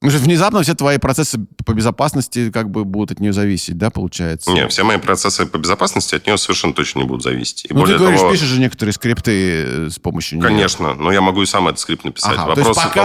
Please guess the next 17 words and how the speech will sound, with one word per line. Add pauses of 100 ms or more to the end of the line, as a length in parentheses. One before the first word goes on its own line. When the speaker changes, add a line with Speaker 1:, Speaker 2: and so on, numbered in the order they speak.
Speaker 2:
вопрос
Speaker 1:
всё
Speaker 2:
времени.
Speaker 1:
ещё
есть
человек,
который
может
их
написать.
Speaker 2:
Совершенно
верно.
И
есть
куча
людей.
Просто